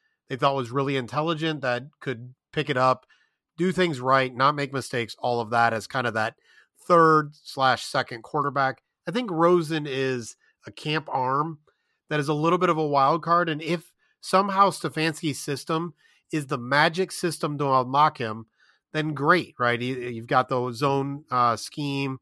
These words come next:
in front of him, you know, some of the half field stuff that they did with Mayfield. Maybe it's a opportunity to really unlock him. But I think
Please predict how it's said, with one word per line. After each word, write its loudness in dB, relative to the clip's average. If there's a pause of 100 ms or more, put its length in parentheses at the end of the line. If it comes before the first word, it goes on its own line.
(300)
in -14
front 4
of 0
him, -2 (460)
you -8
know, 0
some -4
of 2
the 4
half 2
field -4
stuff 0
that -2
they -4
did -4
with -6
Mayfield. 0 (320)
Maybe 0
it's -2
a 0 (320)
opportunity 0
to -4
really -2
unlock 0
him. -8
But -4
I -2
think -6